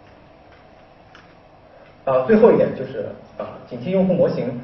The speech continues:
这可能是，可能我们大家很，很多的，就是做产品的人都会遇到这样一个问题，就是，OK，我们我们在做产品的时候，都会对用户的，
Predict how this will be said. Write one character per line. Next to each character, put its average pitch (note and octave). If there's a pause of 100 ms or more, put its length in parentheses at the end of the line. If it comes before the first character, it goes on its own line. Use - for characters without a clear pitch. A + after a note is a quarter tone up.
(300)
这 F#3+
可 -
能 A#2+
是， C#3 (200)
可 C3
能 C3
我 E3+
们 E3
大 F3
家 F#3+
很， F#3
很 A#2+
多 C#3+
的， E3+
就 C#3
是 B2 (200)
做 E3
产 -
品 -
的 -
人 A2 (120)
都 E3+
会 E3+
遇 D#3
到 C#3
这 D3+
样 C3
一 -
个 -
问 C3+
题， -
就 D3
是， - (180)
OK， B2+ (640)
我 C#3
们 C3+ (240)
我 C3+
们 A#2+
在 -
做 -
产 D3
品 C3
的 B2+
时 B2+
候， D3
都 F3+
会 F3+
对 D#3
用 D#3+
户 D#3
的， -